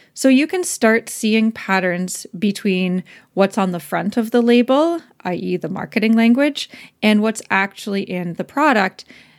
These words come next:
to tell if the marketing language actually holds up. And this brings me to my first tip.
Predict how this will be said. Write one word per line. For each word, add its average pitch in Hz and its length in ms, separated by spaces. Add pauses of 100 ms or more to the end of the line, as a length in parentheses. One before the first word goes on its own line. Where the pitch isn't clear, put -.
(380)
to 226 120
tell 233 340
if 302 160
the 247 100
marketing 196 480
language 175 400
actually 165 400
holds 160 300
up. 190 240 (1300)
And 220 180
this 240 300
brings 220 320
me 214 120
to 208 120
my 202 140
first 175 380
tip. - 280